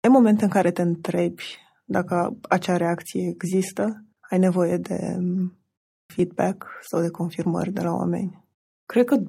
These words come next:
Speaker 2: toți avem nevoie de confirmări. Acum, este foarte important de unde căutăm aceste confirmări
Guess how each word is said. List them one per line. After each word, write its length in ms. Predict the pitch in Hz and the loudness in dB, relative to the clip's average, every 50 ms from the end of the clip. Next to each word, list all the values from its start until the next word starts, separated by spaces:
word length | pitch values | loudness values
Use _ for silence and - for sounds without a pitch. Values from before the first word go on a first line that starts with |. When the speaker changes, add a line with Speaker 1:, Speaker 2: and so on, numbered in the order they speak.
| - - _ _ _ | -8 -16 _ _ _
Speaker 2:
toți 240 | - 226 226 - 233 | 0 0 4 4 4
avem 520 | 196 160 165 160 147 147 147 127 - - - - _ _ _ _ _ _ _ _ _ _ _ _ _ _ _ _ _ _ _ _ _ - | 4 6 6 6 6 4 2 0 -4 -8 -12 -20 _ _ _ _ _ _ _ _ _ _ _ _ _ _ _ _ _ _ _ _ _ -2
nevoie 420 | 147 147 151 156 147 151 156 160 160 | 0 4 4 4 4 6 6 8 8
de 140 | 156 151 147 | 8 6 4
confirmări. 840 | 156 - 143 139 135 - 143 147 143 147 147 143 143 - - - - _ | 2 -2 -4 -4 -2 -2 0 0 2 2 0 -2 -4 -8 -14 -16 -18 _
Acum, 260 | - - 160 160 175 175 170 170 170 170 165 160 160 - - - - - - - - - _ _ _ _ _ _ _ _ _ _ - | -6 -6 -2 0 0 2 2 2 2 2 2 2 2 0 -2 -4 -6 -6 -8 -12 -18 -20 _ _ _ _ _ _ _ _ _ _ -2
este 160 | 170 160 160 | 0 2 2
foarte 280 | 175 - 202 196 190 208 | 4 4 4 6 6 6
important 420 | 208 196 202 180 165 180 190 185 | 6 6 6 4 4 6 6 6
de 60 | 185 185 | 6 6
unde 200 | 175 170 170 170 | 4 4 2 2
căutăm 500 | 165 165 - - 165 165 160 175 175 180 | 0 0 2 4 4 4 6 6 4 4
aceste 380 | 170 160 160 165 160 - 170 | 4 4 2 0 0 0 0
confirmări 720 | 160 160 156 147 - 151 143 143 147 156 165 160 - - | 2 2 2 2 2 0 0 2 2 2 0 0 -4 -10